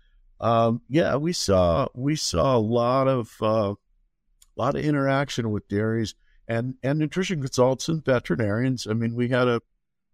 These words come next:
you know, a community here turned into a statewide community, but yeah, we, uh, we, we did the best we could with a lot of challenging situations.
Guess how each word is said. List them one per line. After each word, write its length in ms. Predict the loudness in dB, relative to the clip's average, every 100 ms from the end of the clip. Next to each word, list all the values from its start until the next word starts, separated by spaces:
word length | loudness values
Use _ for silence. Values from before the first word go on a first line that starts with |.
| -4
you 100 | 0
know, 140 | 2
a 60 | 0
community 560 | 0 0 2 0 0
here 460 | 0 0 0 -2 -6 _ _ _ -4
turned 200 | -2 2
into 240 | 0 0
a 60 | -2
statewide 640 | -2 -2 0 0 0 -2
community, 360 | -4 -4 -2 -4
but 200 | -6 -10 _ _ _ _ _ _
yeah, 220 | -4 -2
we, 420 | 0 0 0 0 0
uh, 160 | 0 -2 _ _ -12
we, 140 | -10
we 140 | -4 -2
did 200 | -2 -2
the 80 | 0
best 280 | 0 0
we 80 | -6
could 260 | -4 -2 -2
with 160 | -2
a 60 | 0
lot 240 | 2 2
of 180 | 2 -2 _ _
challenging 460 | -2 0 0 -2 -4
situations. 760 | -4 -4 -2 0 -2 -6 -20